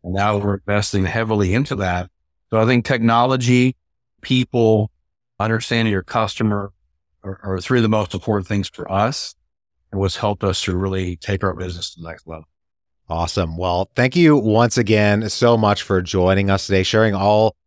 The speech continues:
Speaker 2: of this knowledge. If folks wanna reach out, if they wanna get in touch, if they wanna learn more about what you're up to or anything like that,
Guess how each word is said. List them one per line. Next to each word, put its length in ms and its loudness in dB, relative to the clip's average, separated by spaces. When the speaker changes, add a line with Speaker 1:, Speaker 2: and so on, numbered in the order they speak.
Speaker 2:
of 160 0
this 240 0
knowledge. 500 2
If 140 0
folks 240 2
wanna 140 2
reach 280 2
out, 220 4
if 80 0
they 100 2
wanna 220 2
get 160 2
in 80 -2
touch, 400 0
if 180 -2
they 80 -2
wanna 200 4
learn 280 4
more 420 4
about 300 2
what 140 0
you're 160 0
up 140 -4
to 280 0
or 140 0
anything 500 2
like 200 2
that, 220 0